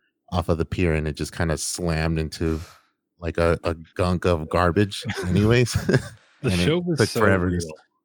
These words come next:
Speaker 1: Yeah. Um,
Speaker 2: It also
Speaker 1: but
Speaker 2: produced the great line of, uh, when they park outside the museum, and he's like, "Grandma, this is public or pu-, public parking or something like that." And she's like, "Well, we're the public, aren't we?"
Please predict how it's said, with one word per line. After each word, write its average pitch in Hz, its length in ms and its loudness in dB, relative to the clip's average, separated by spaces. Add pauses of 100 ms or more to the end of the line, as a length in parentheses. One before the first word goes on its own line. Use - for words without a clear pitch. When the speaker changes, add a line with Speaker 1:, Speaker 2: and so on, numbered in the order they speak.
(260)
Speaker 1:
Yeah. 90 320 0 (840)
Um, 80 320 -2 (880)
Speaker 2:
It 123 120 -6
also 127 220 -4
Speaker 1:
but 90 80 4
Speaker 2:
produced 85 280 4
the 113 80 -12
great 117 260 0
line 104 500 2
of, 95 720 0
uh, 98 240 0
when 101 180 -2
they 98 120 0
park 107 300 2
outside 101 420 -2
the 98 60 -6
museum, 92 640 -4
and 87 80 -8
he's 90 160 -6
like, 92 180 -4
"Grandma, 120 540 0
this 101 220 -8
is 127 80 -2
public 139 360 -4 (200)
or 107 280 -4
pu-, 131 200 -8
public 127 340 -6
parking 131 380 -4
or 98 60 -4
something 98 300 -10
like 90 220 -10
that." 87 200 -8
And 87 120 -18
she's 101 240 -18
like, 95 160 -10 (160)
"Well, 104 280 0
we're 120 180 0
the 139 100 0
public, 143 460 0
aren't 107 260 -2
we?" 135 340 2